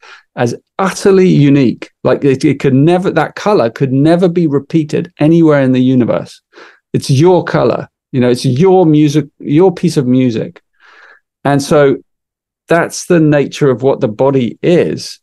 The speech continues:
You, and, and it, it kind of, it forms around the crystal soul, you know, which is a,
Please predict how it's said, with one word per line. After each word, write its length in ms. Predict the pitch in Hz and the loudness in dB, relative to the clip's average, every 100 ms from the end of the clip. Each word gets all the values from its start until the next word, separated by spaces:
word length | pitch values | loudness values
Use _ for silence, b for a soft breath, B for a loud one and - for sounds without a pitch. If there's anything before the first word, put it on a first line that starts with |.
| - | -4
You, 200 | 135 139 | -2 0
and, 280 | - 127 - | 0 -2 0
and 420 | 135 135 117 - b b b b _ _ | 0 0 -2 -6 b b b b _ _
it, 200 | 147 147 | -4 -2
it 200 | 135 139 | -2 -2
kind 260 | - 160 151 | -2 0 0
of, 160 | 131 - _ _ _ _ - | 0 -4 _ _ _ _ -2
it 240 | 147 - | -2 -2
forms 560 | - - 175 180 170 131 | -12 -4 0 2 2 0
around 600 | 120 123 143 147 147 131 | 0 0 0 2 2 0
the 80 | 120 | -2
crystal 960 | - - 170 156 - 151 135 127 - _ _ _ _ | -8 -4 -2 -2 -4 0 2 0 -4 _ _ _ _
soul, 640 | - - 127 110 92 - _ - | -10 -4 -2 0 -2 -6 _ -6
you 120 | 120 | -2
know, 140 | 113 | 2
which 200 | 120 117 | 2 0
is 140 | 127 123 | -2 0
a, 180 | 117 | -2